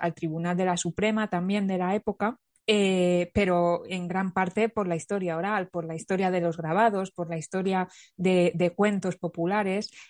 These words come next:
y en, y esto se considera información indirecta a nivel de historia. O sea, no es información que ahora tú puedas ir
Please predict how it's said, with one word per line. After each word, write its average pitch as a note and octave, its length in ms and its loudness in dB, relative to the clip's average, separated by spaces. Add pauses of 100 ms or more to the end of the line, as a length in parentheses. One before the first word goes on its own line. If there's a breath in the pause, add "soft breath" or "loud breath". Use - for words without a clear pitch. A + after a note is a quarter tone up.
(140)
y G#3+ 160 2
en, G3 200 2
y G3 180 4
esto G3+ 260 0
se - 140 -6
considera G3 420 -2
información F#3+ 640 -2
indirecta E3+ 640 -2
a E3+ 80 -6
nivel E3+ 360 0
de E3 60 -2
historia. D#3 400 -6
O - 20 -6
sea, E3+ 160 -2
no F3+ 160 0
es G3 220 -2 (280 loud breath)
información F#3 960 0
que F#3+ 100 0
ahora F3 360 2
tú F#3+ 160 -6
puedas F3 420 -2
ir F3+ 240 -2